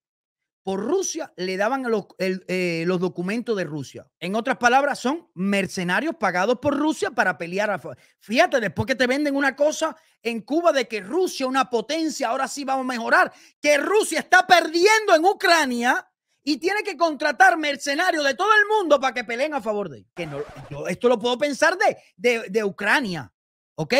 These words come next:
Que es chiquita, pero Rusia, una potencia. Miren cómo está. Bueno, fíjate que estos cubanos, para que vean, estos cubanos prefieren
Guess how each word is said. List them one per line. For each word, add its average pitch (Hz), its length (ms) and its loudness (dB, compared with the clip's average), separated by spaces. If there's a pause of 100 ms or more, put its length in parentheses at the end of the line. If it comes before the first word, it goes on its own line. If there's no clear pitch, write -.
(140)
Que 190 140 -8
es 170 80 -12
chiquita, 220 640 -2
pero 190 240 -8
Rusia, 392 560 -2 (120)
una 202 140 -10
potencia. 277 680 -4 (100)
Miren 202 220 -6
cómo 170 200 -8
está. 110 280 -14
Bueno, 339 280 2
fíjate 330 480 0
que 381 120 -4
estos 453 240 0
cubanos, 285 600 0 (300)
para 226 200 0
que 220 160 -8
vean, 220 500 -4 (760)
estos 359 360 2
cubanos 339 520 4
prefieren 330 880 2